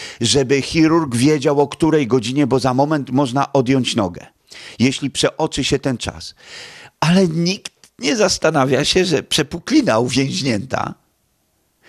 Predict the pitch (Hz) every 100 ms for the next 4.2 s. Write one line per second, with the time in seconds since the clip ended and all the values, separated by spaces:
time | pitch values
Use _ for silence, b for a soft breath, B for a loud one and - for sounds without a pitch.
0 | b b - 147 - 165 170 269 262 -
1 | - 139 135 110 120 117 113 117 101 101
2 | - - - 151 120 - 135 151 - 135
3 | 107 131 123 101 113 123 - B B 120
4 | 139